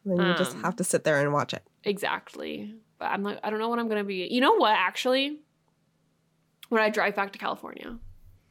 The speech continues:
Speaker 2: I'll have to download hella
Speaker 1: Yeah,
Speaker 2: shit.
Speaker 1: you can just, like, sit in the
Speaker 2: Yeah.
Speaker 1: passenger seat and just, like
Speaker 2: Well, not even. I'm gonna be in the back seat, man.
Speaker 1: Oh.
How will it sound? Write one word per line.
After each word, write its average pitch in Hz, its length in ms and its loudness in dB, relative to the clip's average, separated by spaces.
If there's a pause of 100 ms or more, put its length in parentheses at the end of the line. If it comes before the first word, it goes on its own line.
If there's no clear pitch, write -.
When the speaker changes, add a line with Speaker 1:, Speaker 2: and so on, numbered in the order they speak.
(680)
Speaker 2:
I'll 214 140 4
have 220 100 -4
to - 80 2
download 208 240 2
hella 180 200 0
Speaker 1:
Yeah, - 120 4
Speaker 2:
shit. - 160 0
Speaker 1:
you 233 120 4
can 339 180 4
just, 320 160 4
like, 330 160 2
sit - 560 0 (480)
in 196 120 4
the 190 40 6
Speaker 2:
Yeah. 185 40 2 (100)
Speaker 1:
passenger 175 380 2
seat 160 320 -4
and 170 140 -4
just, - 140 -10
like - 240 -6 (240)
Speaker 2:
Well, 208 140 -2
not 208 240 4
even. 247 260 2
I'm 415 80 2
gonna 440 120 4
be 294 80 6
in 240 60 4
the 247 60 4
back 196 280 2
seat, 247 220 -2
man. 240 360 0 (920)
Speaker 1:
Oh. 180 840 2